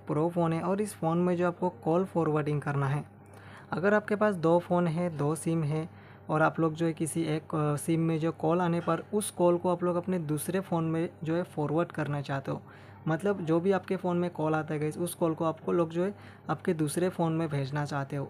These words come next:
इसको बोलते हैं गाइस कॉल फॉरवर्ड करना है। तो कैसे कॉल फॉरवर्डिंग करेंगे आज के वीडियो में मैं ही बताऊँगा गाइस आप लोगों को, इसलिए वीडियो को लास्ट तक देखिए और अगर वीडियो पसंद आए वीडियो को लाइक कर दीजिए और चैनल को भी सब्सक्राइब ज़रूर से कर लीजिए।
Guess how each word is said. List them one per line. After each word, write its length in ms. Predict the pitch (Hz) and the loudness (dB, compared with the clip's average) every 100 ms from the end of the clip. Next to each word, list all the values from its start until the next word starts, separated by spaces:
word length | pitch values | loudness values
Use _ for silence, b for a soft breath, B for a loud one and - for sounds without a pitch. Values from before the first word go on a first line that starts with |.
| - | -6
इसको 260 | 143 208 190 | -4 0 2
बोलते 240 | 180 185 | 2 0
हैं 60 | 180 | -2
गाइस 160 | 190 | -4
कॉल 280 | - 156 160 | -4 -2 0
फॉरवर्ड 480 | 185 156 143 143 143 | 0 -2 -2 -2 -4
करना 280 | 147 143 143 | -4 -2 -2
है। 80 | 147 | -4
तो 140 | 156 | -8
कैसे 340 | 143 175 - 208 | -2 -4 0 0
कॉल 200 | 185 180 | 0 -2
फॉरवर्डिंग 480 | 170 180 175 180 170 | 0 0 2 0 0
करेंगे 340 | 175 170 175 | 0 0 0
आज 300 | - 151 170 | 0 -2 -2
के 140 | - 185 | -4 -2
वीडियो 300 | 156 151 156 | -2 -2 -2
में 100 | 156 | -2
मैं 140 | 156 | -2
ही 140 | 147 | -2
बताऊँगा 480 | 151 139 147 151 156 | -4 -4 -2 0 0
गाइस 240 | 156 156 156 | 0 -2 -2
आप 160 | 147 156 | -2 0
लोगों 220 | 151 151 | 0 0
को, 180 | 180 226 - B B B B B | -2 -6 -8 B B B B B
इसलिए 280 | 160 - 196 | -4 2 2
वीडियो 280 | 170 156 165 | 2 2 0
को 120 | 175 | 0
लास्ट 280 | 156 151 - | 0 0 -2
तक 180 | 170 160 | -4 -2
देखिए 340 | 165 156 175 | -4 -2 -2
और 220 | 175 147 | -2 -2
अगर 220 | 143 170 185 | -2 -2 -2
वीडियो 300 | 156 139 131 | -2 -2 -2
पसंद 340 | 139 143 165 | -4 -2 0
आए 120 | 165 | 0
वीडियो 300 | 175 156 139 | 0 0 -2
को 120 | 135 139 | -2 -2
लाइक 220 | 147 170 | -2 -4
कर 180 | 175 170 | -4 -2
दीजिए 300 | 170 165 175 | -2 -2 -2
और 240 | 143 135 135 | 0 -2 -2
चैनल 340 | 160 160 175 | -2 0 -2
को 120 | 180 | -2
भी 100 | 175 | -2
सब्सक्राइब 600 | 175 160 - 147 147 160 | -2 -4 -4 -4 -2 -2
ज़रूर 320 | 156 139 135 | -2 -2 -2
से 160 | 139 180 | -4 -6
कर 140 | - 139 | -4 -4
लीजिए। 380 | 135 131 139 | -2 -2 -4